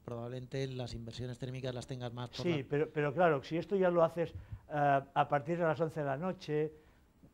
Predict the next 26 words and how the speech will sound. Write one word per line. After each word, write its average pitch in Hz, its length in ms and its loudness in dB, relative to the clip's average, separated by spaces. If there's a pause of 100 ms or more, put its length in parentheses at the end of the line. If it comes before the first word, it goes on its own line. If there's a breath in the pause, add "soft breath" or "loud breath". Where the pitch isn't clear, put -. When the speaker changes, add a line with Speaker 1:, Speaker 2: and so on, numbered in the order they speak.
(240)
Speaker 2:
aunque 139 440 -2 (140)
el, 135 220 -10
el 139 160 -4
horario 156 440 4
nocturno, 160 580 -2
digamos, 160 320 -2
de 156 80 -2
ruidos 151 420 -2 (220 loud breath)
empieza 156 320 -2
a 151 40 4
las 139 140 2
diez, 160 240 -2 (300 loud breath)
lo 151 80 4
haces 151 180 -2
a 165 100 4
partir 151 200 -2
de - 20 0
las 143 80 -2
once 160 180 -2
de 147 60 0
la 143 60 -4
noche, 160 200 -6
ya 143 200 -2
no 131 160 -6
es 127 120 -10
tan, 120 300 -10